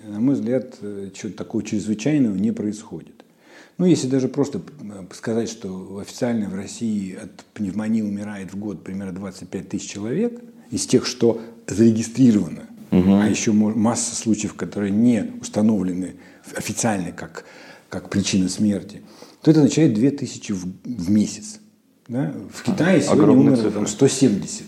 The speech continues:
Speaker 2: Мгм.
Speaker 1: за месяц. Так? То есть, если сравнивать, то, в общем, ничего такого катастрофического не происходит. Хотя, конечно, меры эпидемиологической защиты надо примени-, принимать, и это правильно делают власти, так сказать, да, и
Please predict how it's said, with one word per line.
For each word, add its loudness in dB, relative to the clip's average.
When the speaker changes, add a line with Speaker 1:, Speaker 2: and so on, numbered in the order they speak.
Speaker 2:
Мгм. 4
Speaker 1:
за 6
месяц. -2
Так? -4
То -12
есть, -4
если 0
сравнивать, 2
то, -6
в 2
общем, -4
ничего -2
такого -2
катастрофического -4
не -2
происходит. 0
Хотя, 2
конечно, 4
меры 4
эпидемиологической -2
защиты -2
надо -2
примени-, -2
принимать, -2
и -4
это -10
правильно -2
делают -8
власти, -4
так -16
сказать, -12
да, -8
и -12